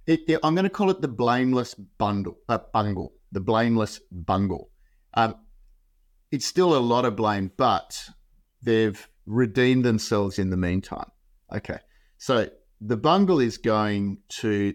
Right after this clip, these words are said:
the previous presidential administration of South Korea under President Moon, who, for no better reason, and I really believe this,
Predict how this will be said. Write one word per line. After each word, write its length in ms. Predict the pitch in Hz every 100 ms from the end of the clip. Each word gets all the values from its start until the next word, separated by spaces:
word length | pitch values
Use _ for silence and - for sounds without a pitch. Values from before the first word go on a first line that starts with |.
| -
the 80 |
previous 880 | 104 - 135 139 127 107 - - - _ _ _ _ - - - _ _
presidential 580 | - 117 101 104 101 -
administration 760 | 98 101 101 - 107 92 - 101
of 120 | 90
South 340 | - 87 -
Korea 380 | - 107 98 76
under 240 | 92 95
President 520 | 90 - 101 98 95 -
Moon, 380 | 92 90 87 -
who, 260 | 104 98 95 _ _ _ _ _
for 200 | _ -
no 400 | 123 143 160 180
better 280 | 165 156 139
reason, 520 | 120 120 117 110 92
and 120 | 92 101
I 60 |
really 400 | 107 120 135 135
believe 400 | 104 104 101 101
this, 240 | 67 -